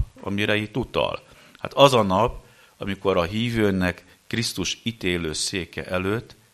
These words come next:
meg kell állnia. Ez nem az utolsó ítéletnek az ítélő széke, ahol majd a károsztató ítéletek hangoznak el. Ott számot vett a mi életünkön, és ami hiába valóság volt,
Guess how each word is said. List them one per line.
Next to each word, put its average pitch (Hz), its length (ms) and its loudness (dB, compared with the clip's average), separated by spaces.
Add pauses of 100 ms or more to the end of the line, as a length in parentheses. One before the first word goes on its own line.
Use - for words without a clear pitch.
(140)
meg - 220 -8
kell 73 200 -6
állnia. 64 600 -6 (240)
Ez 87 100 -4
nem 151 180 6
az 117 120 4
utolsó 92 600 -2
ítéletnek 76 680 -6
az 76 120 -12
ítélő 73 460 -10
széke, - 540 -10 (380)
ahol 95 240 2
majd 92 280 2
a 85 80 -2
károsztató 85 760 2
ítéletek 78 540 -8
hangoznak 71 680 -12
el. 50 220 -8 (280)
Ott - 140 -6
számot 120 480 4
vett 90 440 0 (140)
a 87 100 -8
mi 85 160 -6
életünkön, 104 960 -4 (400)
és - 80 -12
ami 98 160 0
hiába 120 500 4
valóság 120 680 2
volt, 104 360 2